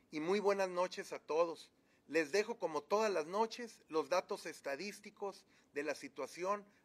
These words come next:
actual de covid diecinueve. Buenas noches y muchas gracias.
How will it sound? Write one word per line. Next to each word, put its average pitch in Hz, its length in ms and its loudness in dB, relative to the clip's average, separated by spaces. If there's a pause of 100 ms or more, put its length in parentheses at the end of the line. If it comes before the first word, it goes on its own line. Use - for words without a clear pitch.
actual 160 360 0
de 156 100 -6
covid 143 300 -6
diecinueve. 131 640 -10 (360)
Buenas 202 300 4
noches 220 540 0 (260)
y 151 80 -6
muchas 175 360 -2
gracias. 156 600 0